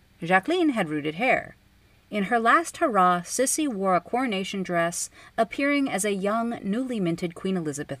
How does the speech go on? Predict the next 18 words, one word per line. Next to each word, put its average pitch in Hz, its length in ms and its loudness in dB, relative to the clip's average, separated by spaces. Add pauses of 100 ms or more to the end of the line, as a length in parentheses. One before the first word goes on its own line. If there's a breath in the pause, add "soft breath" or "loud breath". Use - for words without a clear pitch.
the 165 60 -8
Second. - 500 -6 (560 soft breath)
The 202 80 0
look 220 180 2
also 262 380 0
featured 202 480 -6
a 151 100 -2
jeweled 151 400 -4
sash, 220 640 -4 (260 soft breath)
white 196 280 2
gloves, 165 500 0
and 220 100 -8
a 233 140 -8
delicate 165 480 -2
tiara. 156 580 -4 (800 soft breath)
On 196 200 4
March 254 360 4
ninth, 202 400 -4